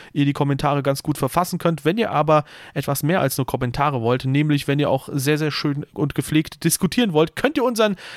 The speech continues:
Team Radio Discord besuchen. Den haben wir euch natürlich ebenfalls in die Beschreibung gepackt. Ähm, da gibt es dann immer sehr, sehr viel Diskussionsbedarf und, äh,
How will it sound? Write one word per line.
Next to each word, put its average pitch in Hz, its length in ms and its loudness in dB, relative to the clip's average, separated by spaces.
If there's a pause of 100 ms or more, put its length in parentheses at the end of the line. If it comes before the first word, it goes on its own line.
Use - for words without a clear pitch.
Team 277 200 2
Radio 214 300 4
Discord 180 680 0
besuchen. 160 560 0 (360)
Den 143 360 2
haben 131 500 0
wir 127 140 2
euch 123 140 0
natürlich 123 340 -2
ebenfalls 131 300 0
in 131 80 -2
die 127 80 0
Beschreibung 131 580 -2
gepackt. - 600 -8 (100)
Ähm, 123 320 -2
da 120 300 2 (420)
gibt 131 240 -2
es 123 120 -4
dann 113 260 0
immer 120 420 0
sehr, 120 380 0
sehr 123 340 0
viel 127 540 0
Diskussionsbedarf 160 1400 -2
und, 175 300 -2
äh, 165 200 4